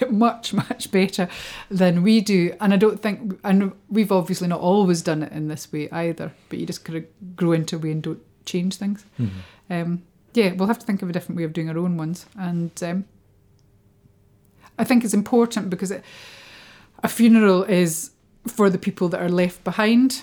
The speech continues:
Speaker 2: Mm.
Speaker 1: and a way of helping them deal with it. And the way we do it at the moment, I don't think really does help people, um, express how they feel.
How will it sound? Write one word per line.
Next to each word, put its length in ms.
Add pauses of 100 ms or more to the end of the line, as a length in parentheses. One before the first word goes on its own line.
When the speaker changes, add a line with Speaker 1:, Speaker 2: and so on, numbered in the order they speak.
(120)
Speaker 2:
Mm. 100 (200)
Speaker 1:
and 480
a 120
way 260
of 140
helping 420
them 260
deal 200
with 180
it. 160
And 320 (500)
the 160
way 140
we 140
do 160
it 60
at 60
the 60
moment, 280
I 40
don't 180
think 300
really 240
does 340
help 280
people, 340 (220)
um, 340 (1500)
express 500
how 80
they 140
feel. 260